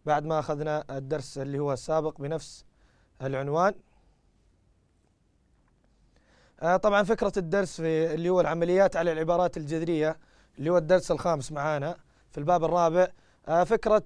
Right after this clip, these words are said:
آه، اللي هو الحصة السابقة إنه أنا كنت أبسط العبارات الجذرية. اليوم الفكرة اللي راح ناخذها نحن وياكم اللي هو كيفية جمع عبارات جذرية وطرحها وضربها وقسمة اللي هو هذه العبارات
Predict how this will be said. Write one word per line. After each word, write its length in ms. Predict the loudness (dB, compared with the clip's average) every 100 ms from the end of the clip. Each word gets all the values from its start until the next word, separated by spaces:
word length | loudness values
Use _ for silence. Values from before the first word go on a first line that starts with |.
| 0
آه، 400 | 2 4 4 2
اللي 200 | -2 -2
هو 140 | 2 2
الحصة 280 | 0 -4 -4
السابقة 640 | 2 4 4 2 0 0 -6 _ _
إنه 240 | -6 0 0
أنا 120 | 0
كنت 460 | -2 -2 -4 -2
أبسط 460 | 0 2 0 -4 -6
العبارات 560 | -4 -2 0 0 -2 -4
الجذرية. 560 | -8 -4 0 2 2 -2 _ _ -6
اليوم 240 | 2 4
الفكرة 340 | 4 2 2 2
اللي 160 | 4
راح 200 | 4 4
ناخذها 520 | 2 0 2 4 4 2 -6 _ _
نحن 200 | -8 0
وياكم 520 | 0 2 2 0 -2 -6
اللي 140 | -2
هو 160 | 0 0
كيفية 360 | -4 -4 -2
جمع 360 | 2 4 4 0 _ _ _
عبارات 560 | -4 4 6 6 4 0
جذرية 400 | -2 2 2 2
وطرحها 640 | 0 2 2 4 4 6
وضربها 720 | 4 2 2 2 2 2 0 -6 _ _ _ _
وقسمة 680 | 4 6 6 0 -2 -2 -4 -8 -20 _ _
اللي 120 | -6
هو 100 | -2
هذه 380 | 0 0 0 -4
العبارات 640 | -4 -4 -2 0 -2 -4